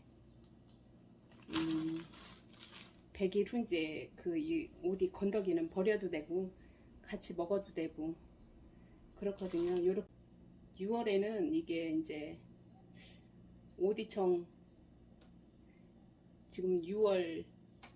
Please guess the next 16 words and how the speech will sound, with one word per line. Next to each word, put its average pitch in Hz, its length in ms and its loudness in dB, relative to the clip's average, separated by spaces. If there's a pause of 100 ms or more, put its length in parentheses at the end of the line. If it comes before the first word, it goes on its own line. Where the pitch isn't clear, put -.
(800)
어, 160 280 -8
중순 240 400 2
안쪽에 180 600 0 (200)
지금 220 320 -4
한창이거든요. 226 920 4 (1000)
그래서 190 400 -4
지금은 180 480 2
이제 151 240 -2
오디청 185 600 0
담아놓으면 185 500 0
좋습니다. 185 640 -2
이게 170 200 -4
오디가 180 520 0 (640)
뭐 156 180 -10
보라 214 300 -2
색깔이라 185 500 -2